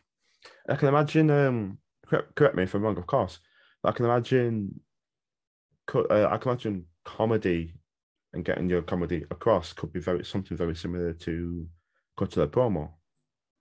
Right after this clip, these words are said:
in a match, uh, in, in wrestling as well, in terms of getting that cadence appro-, across. It's just possibly different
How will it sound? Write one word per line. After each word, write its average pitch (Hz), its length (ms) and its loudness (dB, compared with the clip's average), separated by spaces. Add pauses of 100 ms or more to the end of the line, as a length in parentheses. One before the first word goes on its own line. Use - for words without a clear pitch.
(120)
in 85 60 -4
a 92 40 0
match, - 500 -4
uh, 82 60 0
in, - 320 -2
in 87 180 0
wrestling 98 400 -2
as 80 100 -6
well, 90 300 -2 (380)
in - 80 -12
terms 85 240 -2
of 82 100 -4
getting 80 320 -2
that 76 160 -4
cadence 76 320 -2
appro-, - 300 -4
across. 101 360 0
It's - 140 -8
just 78 240 -6 (340)
possibly 76 600 -2
different 76 560 -6